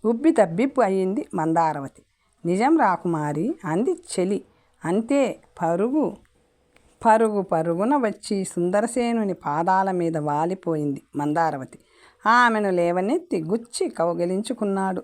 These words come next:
సుందరసేనుడు. ఇద్దరు ఆనంద బాష్పాల్లో మునిగి తేలారు. వారిని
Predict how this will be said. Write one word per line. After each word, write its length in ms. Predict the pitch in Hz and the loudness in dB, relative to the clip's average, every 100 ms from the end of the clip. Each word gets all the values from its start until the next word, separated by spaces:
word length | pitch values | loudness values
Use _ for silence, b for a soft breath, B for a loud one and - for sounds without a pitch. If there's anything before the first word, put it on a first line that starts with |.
| - | -10
సుందరసేనుడు. 840 | - 170 170 180 - 190 180 160 - b b b | -4 -2 0 -2 -2 -4 -4 -6 -12 b b b
ఇద్దరు 640 | 233 294 247 214 233 262 311 - | 0 0 0 2 2 2 -2 -4
ఆనంద 520 | 185 190 185 180 175 175 | 0 0 2 0 0 0
బాష్పాల్లో 1000 | 165 156 160 - - 165 160 156 156 165 | 0 0 -2 -4 -2 0 2 0 -2 -2
మునిగి 380 | 170 165 208 254 | -4 -2 -2 -2
తేలారు. 540 | 202 151 156 156 147 - _ _ _ - | -2 -2 0 -2 -4 -10 _ _ _ 4
వారిని 480 | 214 202 180 160 | 8 8 4 -2